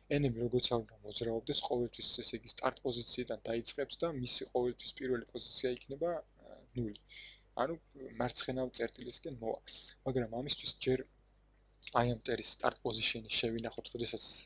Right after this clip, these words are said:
გაეშვება. Start position-ი გვაქვს, ე, enemy-ში გამოცხადებული. Start position-ს მივანიჭოთ transform position-ი, ანუ ჩვენ დავიმახსოვროთ. ეხლა ეს ყველაფერი გამოვიყენოთ reset-ში, ანუ transform წერტილი positions,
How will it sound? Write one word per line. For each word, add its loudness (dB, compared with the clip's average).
გაეშვება. -2
Start 2
position-ი -4
გვაქვს, -8
ე, 2
enemy-ში -2
გამოცხადებული. 0
Start 2
position-ს -2
მივანიჭოთ -2
transform 2
position-ი, -2
ანუ -8
ჩვენ -2
დავიმახსოვროთ. -2
ეხლა 0
ეს 2
ყველაფერი 0
გამოვიყენოთ -2
reset-ში, -2
ანუ -2
transform -4
წერტილი -6
positions, -4